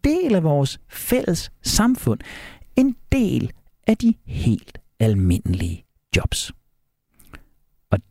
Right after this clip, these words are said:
derfor, der blev jeg så glad, da jeg hørte om Jens Aage. Det startede ellers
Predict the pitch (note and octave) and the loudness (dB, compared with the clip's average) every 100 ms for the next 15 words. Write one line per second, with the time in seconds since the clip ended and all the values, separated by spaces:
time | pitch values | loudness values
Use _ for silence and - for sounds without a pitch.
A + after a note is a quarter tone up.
0 | - A#3+ G3 E2+ - _ _ - - C#4+ | 0 0 0 -4 -10 _ _ -20 -2 0
1 | D4 C4+ C4 C4 B3+ - - - _ - | 2 2 4 4 2 -2 -14 -20 _ 0
2 | - E4+ D3 G2+ G2+ - - _ _ _ | 2 2 2 0 0 -6 -20 _ _ _
3 | G#3+ A3 F3+ A#2 F#2 F2 F#2+ - _ - | 2 2 4 2 2 0 -2 -8 _ 0
4 | A#2 A2+ G#2 G2 E2+ D#2+ E2 _ - - | 2 4 2 0 0 -4 -10 _ -20 -20
5 | - - - _ - D3+ C3+ D#3 F#3 G#3+ | -20 -20 -20 _ -4 0 2 2 4 4
6 | F#3 F3 G3 | 2 2 -2